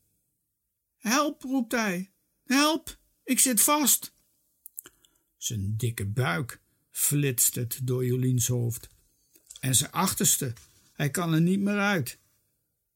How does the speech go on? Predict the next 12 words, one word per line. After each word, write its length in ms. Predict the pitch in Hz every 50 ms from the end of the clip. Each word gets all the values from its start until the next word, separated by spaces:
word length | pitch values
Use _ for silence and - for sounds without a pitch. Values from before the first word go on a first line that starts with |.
| - _ _ - - _ - _ -
"Joepie," 840 | - 220 262 320 320 - - 339 320 311 302 302 285 269 240 208 185
juicht 420 | 180 196 185 175 170 123 - -
ze. 140 | - - 139 117 -
"Ha, 200 | - 226 220 240
ha, 280 | 208 220 220 208 220 214
ha, 200 | 202 214 220 214
ha." 540 | 190 220 214 208 220 208 208 214 214 160 - _ - _ - _ _ _ _ _ _ _ _ _ _ - - _ -
Ze 180 | - - -
huppelt 380 | 120 127 151 156 - - 131 -
vrolijk 400 | - 143 143 151 156 165 165 165
naar 140 | 170 165 151
huis. 480 | 160 160 143 131 113 - - - -